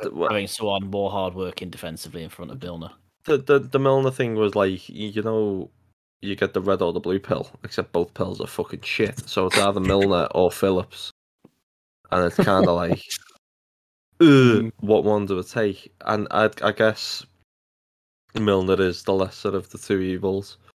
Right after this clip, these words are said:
Speaker 1: Um, has to be said, Joe Gomez, pat on the back. Um,
Speaker 2: How much does that hurt you to say?
Speaker 1: <laughs>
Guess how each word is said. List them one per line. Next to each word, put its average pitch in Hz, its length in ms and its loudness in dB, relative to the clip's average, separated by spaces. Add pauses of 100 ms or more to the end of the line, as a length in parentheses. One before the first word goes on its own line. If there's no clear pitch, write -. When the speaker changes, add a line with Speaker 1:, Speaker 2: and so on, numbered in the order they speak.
(640)
Speaker 1:
Um, 90 500 -2 (1300)
has 101 180 -2
to - 100 -6
be 92 120 -4
said, 92 320 0 (340)
Joe 95 220 0
Gomez, 90 640 -4 (600)
pat - 280 -4
on 92 80 -6
the 90 80 -2
back. 90 280 0 (1080)
Um, 87 600 -2 (400)
Speaker 2:
How 110 140 -2
much 110 240 -6
does 104 120 -10
that 101 240 -4
hurt 98 220 -6
you - 280 0
to - 80 2
say? - 460 -8 (920)
Speaker 1:
<laughs> - 0 -